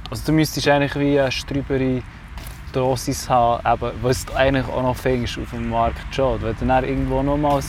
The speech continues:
krasses neues Seminar kaufst, du bekommst vielleicht schon nochmal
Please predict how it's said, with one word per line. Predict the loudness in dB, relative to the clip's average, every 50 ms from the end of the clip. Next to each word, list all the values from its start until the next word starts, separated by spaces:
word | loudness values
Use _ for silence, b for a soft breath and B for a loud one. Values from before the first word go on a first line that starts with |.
| -4 0
krasses | 2 2 2 2 -2 -4 -2
neues | -2 0 0 0 0 -2 -2
Seminar | -2 -2 0 0 0 0 0 0 -2 -2
kaufst, | -4 -4 -4 -4
du | -4
bekommst | -4 -4 -2 0 0 0 0 -2
vielleicht | -2 -4 -4 -2
schon | -2 0 2 2 2
nochmal | 2 2 4 4 4 4 4 2